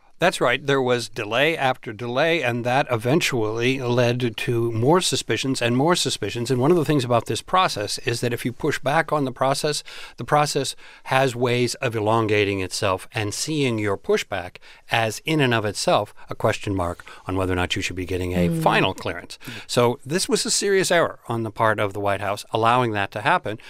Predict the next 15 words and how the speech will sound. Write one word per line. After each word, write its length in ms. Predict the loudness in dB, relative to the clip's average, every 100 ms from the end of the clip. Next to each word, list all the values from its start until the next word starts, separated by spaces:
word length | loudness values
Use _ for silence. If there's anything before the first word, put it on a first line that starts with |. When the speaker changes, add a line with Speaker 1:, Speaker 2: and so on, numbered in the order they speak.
| -18 -4
Speaker 1:
and 160 | 0 0
it 120 | 2
now 240 | 2 2
has 200 | 2 0
reached 320 | -2 -6 -6 -4
this 220 | -4 -4
pretty 240 | -6 -6
point. 340 | -2 0 0 -4 -18 -8 -2
As 140 | -2
far 240 | 0 0
as 120 | 0 2
why 220 | 2 2
this 240 | 0 -2
really 240 | -2 -2 0
matters 460 | 2 2 0 -4